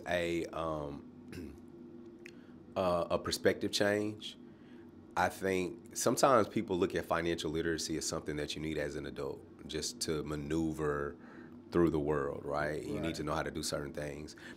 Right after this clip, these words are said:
Speaker 1: But I actually see financial literacy as a motivator for students to perform academically.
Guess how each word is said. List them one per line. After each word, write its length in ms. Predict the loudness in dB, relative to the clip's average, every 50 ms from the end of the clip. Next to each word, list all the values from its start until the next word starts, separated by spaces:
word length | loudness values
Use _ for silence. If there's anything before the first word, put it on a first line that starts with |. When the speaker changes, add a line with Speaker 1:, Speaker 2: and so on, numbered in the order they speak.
| -14 -12 0
Speaker 1:
But 180 | 6 8 8 10
I 120 | 10 10 10 8
actually 320 | 8 8 6 4 4 4
see 200 | 4 4 2 0
financial 520 | 0 2 2 2 2 2 2 0 0 0 0
literacy 520 | 0 0 0 0 0 0 -2 -2 -2 0
as 160 | 0 -2 -2
a 60 | -2
motivator 600 | -2 -2 0 0 0 -2 -2 -2 -2 -2 -2 -4 -6
for 100 | -6 -4
students 380 | -4 -4 -2 -2 -2 -2 -2 -2 -4
to 60 | -4
perform 460 | -4 -6 -8 -6 -4 -4 -2 -2 -2
academically. 720 | -4 -4 -4 -4 -4 -4 -2 -2 -2 -4 -6 -8 -8 -8